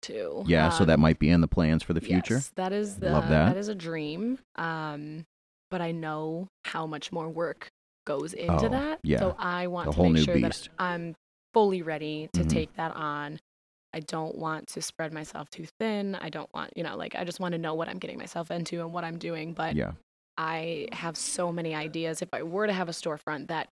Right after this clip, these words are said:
Speaker 1: could expand what I do.
Speaker 2: Yeah, and make
Speaker 1: More custom stuff and, you know.
Speaker 2: Yes. I, I do. I would,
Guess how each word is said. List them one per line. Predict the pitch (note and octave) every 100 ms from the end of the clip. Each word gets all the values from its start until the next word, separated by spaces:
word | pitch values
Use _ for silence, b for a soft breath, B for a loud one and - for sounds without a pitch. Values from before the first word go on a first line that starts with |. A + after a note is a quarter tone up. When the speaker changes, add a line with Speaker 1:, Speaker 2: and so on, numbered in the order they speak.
| -
Speaker 1:
could | - F#3+
expand | D#3+ - - - E3+ D#3 D3+ D3+ -
what | E3 D#3+
I | -
do. | D#3+ E3 G#2 C#2 -
Speaker 2:
Yeah, | D#2+ F#2+
and | A#1 D2+
make | D#2+
Speaker 1:
More | D#2
custom | - A3 - - F#3 E3
stuff | D#3+ - D3 D3 _
and, | - D#3 D#3 -
you | -
know. | A2+ D#2 - _ _ -
Speaker 2:
Yes. | D#2 G1+ - - -
I, | D#2 F#2 F2
I | F2+ F2+
do. | D2+ E2+ E2+ D#2 D2+ D#2 D2+ - _ _ _ _
I | F2+
would, | F#2+ E2